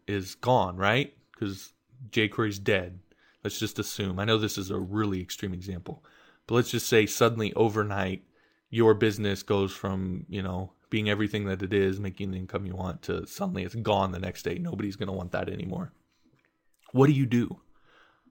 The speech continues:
Well, what you do is you reposition yourself. Now, instead of being a jQuery expert, let's say the new big thing is,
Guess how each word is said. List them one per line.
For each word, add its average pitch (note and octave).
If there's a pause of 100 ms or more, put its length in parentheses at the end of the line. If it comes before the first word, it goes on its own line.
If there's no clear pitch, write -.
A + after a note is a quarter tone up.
Well, G2+ (520)
what B2
you B2
do C#3+
is A#2
you A2
reposition A#2+
yourself. F#2 (460)
Now, B2
instead A#2
of G#2
being A2+
a G2+
jQuery G#2+
expert, G2+
let's A#2
say A#2
the G#2
new A2+
big G#2+
thing G#2+
is, G2